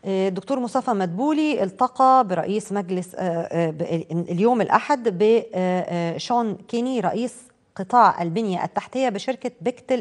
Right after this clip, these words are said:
الأمريكية للإنشاءات وعدد من مسؤولي الشركة. حضر المقابلة الدكتور عاصم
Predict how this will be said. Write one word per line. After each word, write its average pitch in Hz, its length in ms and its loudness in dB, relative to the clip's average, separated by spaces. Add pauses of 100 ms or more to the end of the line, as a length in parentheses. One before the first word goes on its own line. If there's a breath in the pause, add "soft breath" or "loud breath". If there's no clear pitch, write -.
الأمريكية 220 720 -2 (420 soft breath)
للإنشاءات 226 840 0
وعدد 185 600 0
من 190 280 -4
مسؤولي 175 500 -8
الشركة. - 420 -10 (380 soft breath)
حضر 202 360 0
المقابلة 233 580 -2
الدكتور 220 500 -2
عاصم 175 500 -2